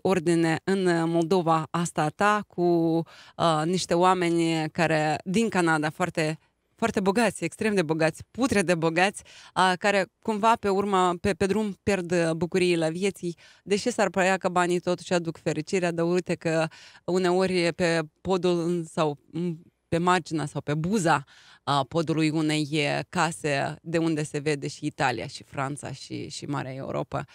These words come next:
uh, lucrurile sau viața se trăiește altfel și, sau se descoperă niște, uh, lucruri simple, uh,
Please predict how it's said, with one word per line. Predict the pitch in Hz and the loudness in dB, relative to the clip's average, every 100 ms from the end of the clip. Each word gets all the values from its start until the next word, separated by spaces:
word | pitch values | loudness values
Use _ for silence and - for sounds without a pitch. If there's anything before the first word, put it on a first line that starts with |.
| _ _ - | _ _ -4
uh, | 151 135 | -2 -2
lucrurile | 156 - - 139 139 139 | -4 -8 -8 -6 -6 -8
sau | - 147 | -8 -8
viața | 156 143 - | -6 -8 -8
se | 139 - | -12 -12
trăiește | - 143 - | -10 -10 -8
altfel | 135 - - 139 | -8 -8 -12 -12
și, | - | -14
sau | - 135 | -8 -8
se | 139 147 | -6 -8
descoperă | 147 143 - 151 139 135 | -10 -8 -6 -6 -8 -10
niște, | 139 139 - 131 127 131 - - - | -10 -14 -10 -8 -8 -10 -16 -20 -14
uh, | - 151 139 - | -4 -4 -4 -10
lucruri | - 165 165 147 139 | -8 -6 -6 -10 -10
simple, | - 156 139 95 - - - _ | -4 -4 -4 -8 -10 -20 -20 _
uh, | 156 160 147 143 | -2 0 0 -4